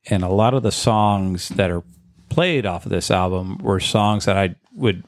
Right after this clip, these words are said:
watch my dad play when he would have his friends over,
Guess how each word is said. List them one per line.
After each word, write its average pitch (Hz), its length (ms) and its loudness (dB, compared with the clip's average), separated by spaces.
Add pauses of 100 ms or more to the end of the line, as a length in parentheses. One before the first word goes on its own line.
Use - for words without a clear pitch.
watch 101 540 -2
my 98 160 0
dad 95 560 0
play 95 400 0
when 90 160 -4
he 98 80 0
would 92 140 0
have 92 180 -2
his 87 120 -4
friends 98 440 -2
over, 95 520 0